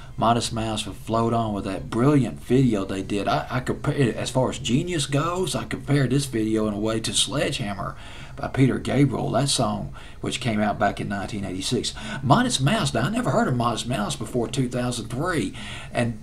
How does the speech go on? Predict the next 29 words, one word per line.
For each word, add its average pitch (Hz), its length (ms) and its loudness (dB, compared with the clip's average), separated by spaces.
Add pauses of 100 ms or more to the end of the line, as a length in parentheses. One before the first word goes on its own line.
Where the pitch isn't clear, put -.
they're 233 160 2
like 180 260 0
Death 160 300 -2
Cab 156 240 -4
for - 120 -4
Cutie 156 540 0
in 127 120 0
a 117 60 0
way. 113 260 2
Death 175 280 -2
Cab 170 240 -2
for 135 60 -2
Cutie, 143 380 -2
Cutie 156 320 0
came 143 260 2
out 139 100 4
with 120 120 2
this 110 100 0
big 151 340 -2
album 139 400 -2
that 117 160 -4
was 104 120 -4
very 143 260 4
commercial, 131 480 0
but 120 160 -4
they 117 160 -2
were, 131 260 -2
had 175 220 -2
about 135 360 0